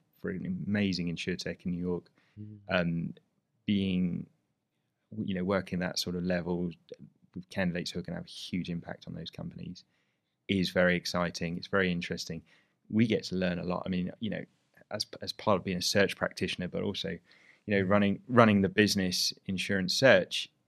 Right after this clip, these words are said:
Speaker 1: you know, it's always about learning from the people that you're working with or, or interviewing on a podcast.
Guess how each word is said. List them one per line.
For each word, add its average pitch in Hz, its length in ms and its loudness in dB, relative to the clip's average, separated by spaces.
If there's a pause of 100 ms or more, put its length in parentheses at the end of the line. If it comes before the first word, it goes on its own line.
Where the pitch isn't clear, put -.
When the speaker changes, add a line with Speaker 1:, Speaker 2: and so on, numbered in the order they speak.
(120)
Speaker 1:
you 90 60 -10
know, 85 80 -6
it's 101 240 -6
always 98 220 0
about 90 160 -4
learning 98 400 0
from 95 400 2
the 90 80 -4
people 98 280 -4
that 85 80 -4
you're 87 120 -6
working 101 340 -4
with 85 180 -8
or, 87 240 -4 (120)
or 90 180 -2
interviewing 92 420 -4
on 87 120 -6
a - 240 -12
podcast. 85 320 -6